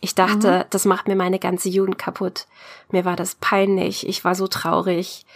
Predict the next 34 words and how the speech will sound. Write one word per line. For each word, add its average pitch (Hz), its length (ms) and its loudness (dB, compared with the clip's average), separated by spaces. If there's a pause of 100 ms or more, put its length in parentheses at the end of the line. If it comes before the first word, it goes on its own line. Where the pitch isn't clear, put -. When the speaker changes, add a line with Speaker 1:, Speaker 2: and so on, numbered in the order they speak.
(560)
Speaker 1:
Ich - 140 -6
habe 185 120 4
mich 220 180 4
gefühlt 208 360 2
wie 196 60 2
so 180 80 0
ein 175 100 -2
Außenseiter. 185 840 2 (1080)
Und 196 420 6
Speaker 2:
Mhm. 208 160 -2 (120)
Speaker 1:
ich, - 220 -8
ich - 100 -10
weiß 190 180 4
noch, 175 100 6
ich 180 140 -2
habe 175 120 -2
da 190 100 2
fast - 260 -6
geweint 170 500 -4 (100)
in 180 100 6
dem 180 120 6
Badezimmer, 175 540 4
wo 185 60 4
ich 185 100 4
mich 185 120 2
dann 180 140 0
nach 180 120 4
den 190 140 2
Gipsen 180 280 2
sauber 170 220 2
machen 175 240 0
musste. - 320 -6
Und - 240 -8 (1000)
ja. 165 220 2